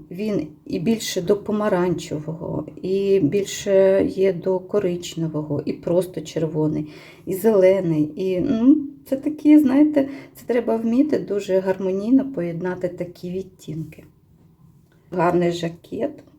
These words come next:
теж шивний. Це, м, видно, що тут, е, дуже така проста конструкція, тобто в'яжеться окремо деталі всі і потім зшивається.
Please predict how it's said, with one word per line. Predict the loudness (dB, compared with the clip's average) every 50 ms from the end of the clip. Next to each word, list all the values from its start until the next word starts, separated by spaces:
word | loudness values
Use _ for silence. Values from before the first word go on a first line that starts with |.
| _ -2
теж | 0 0 0
шивний. | 0 -2 -8 -6 -4 -4 -4 -2 -2 -2 2 4 6 6 6 4 0 -8 -16 -18 -20 -20 -20 -20 _ _ _
Це, | -8 -2 0 4 6 6 4 4 2 -4 -4
м, | -4 -4 -4 -4 -2
видно, | -4 -4 -4 0 0 0 0 0 0 -2 -2
що | -2 -4 -6 -2 0 2 2 2 2
тут, | 0 -2 -4 -6 -6 -6 -6 -2 0
е, | 2 2 2 0 -2 -4 -6
дуже | -6 -4 -2 -2 -2 -2 -4 -4
така | -4 -6 -8 -4 -2 -2
проста | 0 0 -2 -2 -2 -2 -4 -4 -4
конструкція, | -2 -4 -4 -4 -4 -4 -6 -2 2 2 2 2 2 -4 -6 -4 -2 -2 -2 -2
тобто | -6 -10 -10 -8 -8 -6
в'яжеться | -4 0 2 2 2 2 0 -4 -6 -6 -6 -4 -4
окремо | -4 -4 -4 -4 -2 -2 -2 -2 -2 -2 -4 -4 -6 -6
деталі | -8 -8 -8 -8 -10 -8 -4 -2 0 2 4 4 4
всі | 2 0 -6 -10 -6 -6 -6 -6 -8 -12 -20 -20 -20 -20 -20 -20 -20 -20 _ -12
і | -8 -4 -4 -4
потім | -4 -2 -2 -2 -2 -2 -6 -6
зшивається. | -6 -4 0 0 0 2 2 0 0 0 -2 -4 -6 -10 -16 -18